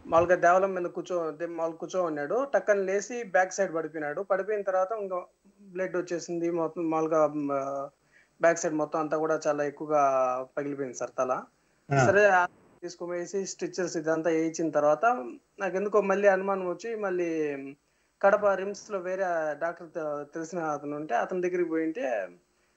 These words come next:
Speaker 1: సరే అయితే అయింది, ఎంఆర్ఐ స్కానింగ్ తీద్దాం first అంటే సరే ఎంఆర్ఐ scanning తీసినాం. తీసిన తర్వాత బ్రెయిన్ లో త్రీ ఎంఎం మామూలుగా ఈ tuber ఉన్నది అంటే సరే ఇంకా
Speaker 2: ఓకే.
Speaker 1: దానికి తెలిసిన doctor ఇంకా అక్కడ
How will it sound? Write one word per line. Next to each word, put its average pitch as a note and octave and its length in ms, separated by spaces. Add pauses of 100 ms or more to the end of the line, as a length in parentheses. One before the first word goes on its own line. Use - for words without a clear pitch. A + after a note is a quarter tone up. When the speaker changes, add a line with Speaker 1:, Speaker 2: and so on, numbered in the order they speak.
Speaker 1:
సరే G#3+ 380
అయితే F#3 260
అయింది, F#3+ 300 (680)
ఎంఆర్ఐ F#3+ 280
స్కానింగ్ E3 440
తీద్దాం C#3+ 260 (100)
first D3+ 180
అంటే B3+ 320
సరే G3+ 220
ఎంఆర్ఐ F3 460
scanning D3+ 400
తీసినాం. B2+ 480
తీసిన G3 240
తర్వాత F3+ 720 (760)
బ్రెయిన్ F3+ 260
లో D#3+ 260
త్రీ E3 200
ఎంఎం D#3+ 460
మామూలుగా C#3 560 (380)
ఈ C#3 80 (500)
tuber D3 240
ఉన్నది B2+ 300
అంటే D#3 180 (300)
సరే G#3+ 280
ఇంకా G3+ 120
Speaker 2:
ఓకే. F3+ 60
Speaker 1:
దానికి F#3 360
తెలిసిన F#3+ 420
doctor F3+ 300
ఇంకా F#3+ 160
అక్కడ D#3+ 420